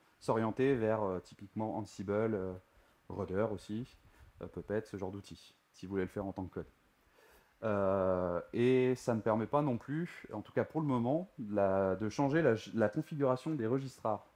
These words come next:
Par exemple Gandhi, d'ailleurs il y a des petits sujets en ce moment sur Gandhi, euh, pour ceux qui ont suivi. Euh, ça ne permet pas de,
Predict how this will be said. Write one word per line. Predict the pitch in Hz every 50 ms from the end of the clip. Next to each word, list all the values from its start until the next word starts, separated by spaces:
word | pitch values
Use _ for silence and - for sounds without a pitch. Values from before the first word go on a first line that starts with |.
| - - _ _ _ -
Par | 85 92
exemple | 92 90 104 110 110
Gandhi, | 101 104 107 98 107 135 - - _ _ _ _ - - - - -
d'ailleurs | - 98 95 87 87
il | 85 87
y |
a | 85 87 87 95 _ _ _ _ _ _ _ _ -
des | -
petits | _ - 110 101
sujets | - - 104 95 101 104
en | 104 98
ce | - -
moment | 101 90 95 98
sur | 95 - - 85
Gandhi, | 85 92 90 90 95 101 98 92
euh, | 87 87 - _ _ _ _ _ _
pour | _ _
ceux | - - 104
qui | - 104
ont | 92
suivi. | - - 107 98 135 165 _ _ _ - _ _ _ - - -
Euh, | - 107 110 107 107 107 104 101 101 101 101 101 101
ça | - - 113
ne | 107
permet | 107 117 113 117 113
pas | - 147 143 131
de, | 123 113 104